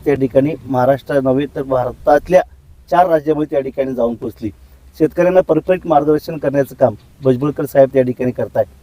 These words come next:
मगाशी मी सांगितलं, एमटेक झालेला हा शेतकऱ्याचा पोरगा आहे, पण केवळ आणि केवळ माझा शेतकरी कुठंतरी आर्थिकदृष्ट्या सधन व्हायला पाहिजे, आर्थिकदृष्ट्या संपन्न व्हायला पाहिजे, ही प्रामाणिक भावना मनाशी बागळून कालिदास भुजबळकर साहेब काम करताय.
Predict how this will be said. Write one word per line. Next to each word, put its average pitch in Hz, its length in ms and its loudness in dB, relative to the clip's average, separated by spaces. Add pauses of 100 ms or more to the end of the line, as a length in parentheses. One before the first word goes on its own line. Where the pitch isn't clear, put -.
(180)
मगाशी 143 280 -2
मी 151 120 -4
सांगितलं, 139 380 2 (480)
एमटेक 143 340 2
झालेला 160 280 2
हा 147 100 2
शेतकऱ्याचा 139 520 -4
पोरगा 127 240 4
आहे, - 260 -4 (180)
पण 160 180 -2
केवळ 175 260 6
आणि - 120 0
केवळ 180 240 2
माझा 180 260 -2
शेतकरी 160 400 -2
कुठंतरी 156 460 0 (280)
आर्थिकदृष्ट्या 156 600 -2
सधन 147 320 0
व्हायला 135 220 4
पाहिजे, 123 280 0
आर्थिकदृष्ट्या 135 680 -6
संपन्न 156 400 0
व्हायला 143 240 4
पाहिजे, 117 200 -2 (340)
ही 190 60 -4
प्रामाणिक 185 460 2
भावना 165 280 2 (420)
मनाशी 151 320 -2
बागळून 131 380 4 (460)
कालिदास 143 320 2
भुजबळकर 135 440 -2
साहेब 127 300 0
काम 127 160 2
करताय. 117 300 -4